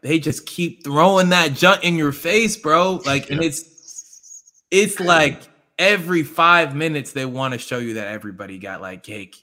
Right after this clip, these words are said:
Speaker 1: and, and titties, bro. It's just, it, it gets a little too much for me.
Speaker 2: <laughs>
Speaker 1: I'm not even gonna lie. Like, bro, I'm trying to enjoy the plot, not the plot. You feel
Speaker 2: Yeah.
Speaker 1: me? Like
Speaker 2: <laughs>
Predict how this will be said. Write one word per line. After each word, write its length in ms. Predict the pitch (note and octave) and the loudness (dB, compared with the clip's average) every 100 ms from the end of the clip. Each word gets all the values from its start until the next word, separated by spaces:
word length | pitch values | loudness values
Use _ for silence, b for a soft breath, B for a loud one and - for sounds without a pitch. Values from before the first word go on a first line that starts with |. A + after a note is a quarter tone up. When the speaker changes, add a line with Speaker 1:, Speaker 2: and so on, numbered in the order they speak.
| G#2+ | -18
Speaker 1:
and, 300 | F#2+ F#2 F2 _ | -18 -18 -20 _
and 200 | G#2 F#2+ | -16 -16
titties, 340 | G#2+ F2 D#2+ - | -16 -16 -18 -18
bro. 140 | - | -14
It's 260 | F#2 - - | -12 -12 -12
just, 260 | F2+ - - | -14 -10 -8
it, 180 | A#2+ A2+ B2 | -8 -10 -12
it 120 | A2+ | -8
gets 220 | A#2+ - | -6 -6
a 40 | A#2 | -6
little 200 | A2+ G#2+ | -6 -4
too 180 | - - | -4 -2
much 220 | - - | -2 -2
for 160 | C#3 | -6
me. 80 | F3+ C#3 - C3+ - | -4 -6 -4 -6 -6
Speaker 2:
<laughs> 320 | - - - | -10 -12 -6
Speaker 1:
I'm 120 | B2+ | -4
not 200 | B2 A#2 | -2 -2
even 160 | A#2+ A2+ | -2 -4
gonna 200 | A2 G#2+ | -6 -6
lie. 380 | G#2 G2+ F#2+ F#2+ _ _ _ _ - | -4 -4 -4 -8 _ _ _ _ -10
Like, 180 | B2 - | -10 -2
bro, 140 | D3+ | 4
I'm 180 | D#3+ D3+ | 6 4
trying 300 | D3 F#3 F#3 | 4 6 6
to 80 | D#3 | 4
enjoy 320 | C#3+ D3 F3+ | 2 2 4
the 100 | D#3+ | 2
plot, 460 | - G3+ C#4 A#3+ F3+ | 2 8 10 8 8
not 180 | C#4 A3+ | 6 6
the 80 | |
plot. 640 | F3 B3 C#4+ A#3+ C4 - - | 4 8 8 8 6 2 -6
You 100 | G#3 | -6
feel 220 | F3+ C#4 | 0 2
Speaker 2:
Yeah. 40 | D4 | 2
Speaker 1:
me? 140 | D4 | 2
Like 400 | C4 G#3+ F#3+ D#3+ | 4 4 2 -4
Speaker 2:
<laughs> 540 | - - G3+ G#5 F#3+ | -6 0 2 4 2